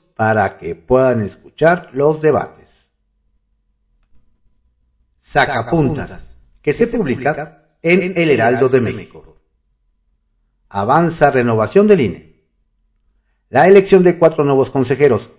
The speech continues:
del Instituto Nacional Electoral, en sustitución de Adriana Favela, Ciro Muroyama, Roberto Ruiz y Lorenzo Córdoba, sigue apuntando a que será por el método de la insaculación,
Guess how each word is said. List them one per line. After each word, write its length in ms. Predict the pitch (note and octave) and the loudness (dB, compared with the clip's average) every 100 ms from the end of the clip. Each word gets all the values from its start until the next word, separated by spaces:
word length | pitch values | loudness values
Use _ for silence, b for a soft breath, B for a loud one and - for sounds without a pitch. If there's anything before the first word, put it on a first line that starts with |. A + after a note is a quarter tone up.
| _ | _
del 160 | D#3 D#3+ | 0 0
Instituto 440 | E3 E3 D#3+ D#3 | 0 -2 -4 0
Nacional 380 | B2+ A2 G#2+ G2+ | 0 -2 -4 -4
Electoral, 760 | F2+ F2+ - D3 F#3 F#3 - _ _ | -6 -8 0 0 0 -4 -20 _ _
en 220 | - C3 B2+ | 2 2 2
sustitución 580 | B2 C3 A#2+ A2 C#3 | -4 -8 -8 -2 0
de 400 | C3+ B2 - - - | 2 0 -2 -16 -10
Adriana 680 | F2+ F2+ F2 A2 A#2+ B2 B2 | -10 -8 -4 -2 0 -2 -2
Favela, 640 | C3 A#2+ G#2+ D#2+ - _ _ _ | 0 0 -2 -4 -16 _ _ _
Ciro 320 | C#3+ D3 C#3+ | -4 2 2
Muroyama, 760 | C3+ B2 A#2+ A#2 G2 D#2+ _ _ _ | 4 2 2 0 -2 -8 _ _ _
Roberto 440 | A2+ A#2+ C3+ - A#2 | 0 2 2 2 2
Ruiz 340 | B2+ C#3+ - - | 2 -2 -6 -10
y 120 | G2 | -8
Lorenzo 420 | F2 G2 F2+ - | -6 -6 -10 -4
Córdoba, 580 | B2 C#3+ D3+ D#3+ - _ _ _ | 0 2 0 -2 -10 _ _ _
sigue 320 | - A#2+ D3+ | -6 -2 2
apuntando 560 | F3 F#3+ F#3 A3+ A3 F#3+ | 2 2 2 2 2 2
a 80 | E3+ | 0
que 140 | - | -2
será 500 | C3+ B2 C#3+ - _ | 0 0 0 -8 _
por 220 | A#2 G#2+ | 0 0
el 160 | G2 F#2 | 0 -2
método 420 | B2+ D3 E3 E3 | -2 0 0 0
de 160 | D#3 A#2 | 0 0
la 120 | G#2 | 0
insaculación, 880 | F#2+ - - E2+ - C#3+ D#3+ D#3+ | -4 -10 -18 -18 -2 0 0 -6